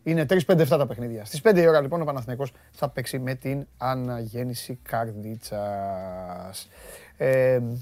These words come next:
έχει φαινομενικά το πιο εύκολο έργο. Όμως, ε, οι Θεσσαλοί έχουν, ε, παίκτες, όπως ακριβώς το είπε ο Κώστας, βάρουτο καπνισμένους, οι οποίοι μπορούν να κάνουν δουλίτσα. Παρακολουθείτε το show must go on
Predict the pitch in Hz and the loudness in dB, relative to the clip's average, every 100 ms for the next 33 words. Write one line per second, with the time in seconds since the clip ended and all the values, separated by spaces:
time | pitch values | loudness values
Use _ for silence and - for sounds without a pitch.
0 | - - 165 165 - 143 - 202 180 147 | -10 4 8 8 6 -2 4 4 6 4
1 | 135 127 117 185 214 - 165 - 185 170 | 2 0 -2 0 0 -2 -6 0 0 2
2 | 175 156 151 135 120 113 - 196 196 170 | 4 6 8 6 4 0 2 2 2 -2
3 | - 156 151 143 139 139 143 143 160 202 | -2 0 2 4 2 0 -4 -2 0 2
4 | 185 165 151 139 135 123 117 110 110 107 | 2 2 -2 -4 -4 -6 -6 -6 -6 -8
5 | 107 107 - 165 175 151 - - 156 151 | -8 -6 -4 -4 -6 -12 -16 -4 -2 -2
6 | 139 127 123 127 135 127 - 135 139 - | -4 -8 -6 -6 -8 -10 -10 -8 -10 -10
7 | _ - _ 131 135 127 117 131 127 120 | _ -20 _ 0 0 0 -6 -8 -8 -6
8 | 151 151 - _ _ 147 139 127 - 147 | -6 -6 -12 _ _ -2 0 -2 -2 -2
9 | 143 - - 139 147 143 117 139 139 135 | -2 -8 -4 0 0 -2 -2 -2 -2 -4
10 | 131 131 139 127 110 - - 208 196 202 | -4 -2 0 -2 -6 -14 2 8 8 8
11 | 180 202 180 151 170 143 151 147 | 6 4 2 2 0 2 2 4